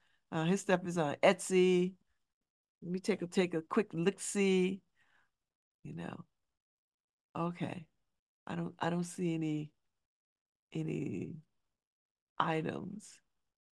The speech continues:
I just see, uh, you know, what he's, the woodwork thing. It's in progress. Okay, Bob. All right.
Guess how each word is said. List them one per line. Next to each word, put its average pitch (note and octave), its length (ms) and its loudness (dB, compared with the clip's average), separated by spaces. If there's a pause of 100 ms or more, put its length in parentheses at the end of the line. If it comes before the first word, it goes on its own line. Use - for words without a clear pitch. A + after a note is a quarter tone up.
(1300)
I E3+ 100 -4
just E3 360 -6
see, D#3 280 0
uh, C3+ 360 -2 (960)
you D#3+ 120 -4
know, C3 180 0
what D3+ 160 2
he's, D3 160 2 (260)
the C#3 280 0
woodwork C#3 840 4 (160)
thing. B2+ 340 -4 (840)
It's - 280 -6
in C3 160 -6
progress. A#2+ 760 4
Okay, F#3 380 2
Bob. D3 480 0 (720)
All D4 120 -8
right. D#4+ 280 -4